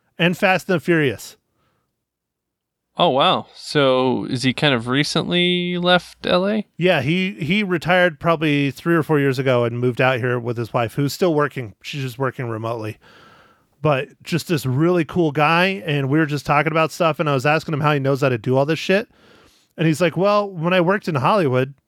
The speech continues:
Speaker 1: they would just, like, ask me to do shit, and I would just figure it out." I'm like, "What?" He's like, "Yeah, so, like, in Fast and the Furious seven, there's this one stunt they wanted to do where they jumped, like, these cars off the side of this mountain,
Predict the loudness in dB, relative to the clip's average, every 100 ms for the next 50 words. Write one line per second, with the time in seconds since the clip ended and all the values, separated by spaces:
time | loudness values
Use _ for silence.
0 | _ _ _ _ _ _ _ _ -18 -2
1 | 2 2 0 -2 0 -2 0 0 2 0
2 | 0 0 0 0 0 0 0 0 0 -2
3 | -2 -2 -6 -4 -2 0 -2 -2 -2 -4
4 | _ _ _ _ _ _ -4 2 2 2
5 | -4 -12 -2 0 0 -6 _ _ _ _
6 | -6 -2 0 2 0 2 2 2 0 0
7 | 0 2 -2 0 2 2 2 0 0 0
8 | -2 -2 -2 0 -2 0 0 2 2 2
9 | 2 0 0 0 2 0 0 0 0 2
10 | 0 0 -6 -6 0 2 2 2 0 -2
11 | -4 -2 -2 -4 -4 -2 -2 -4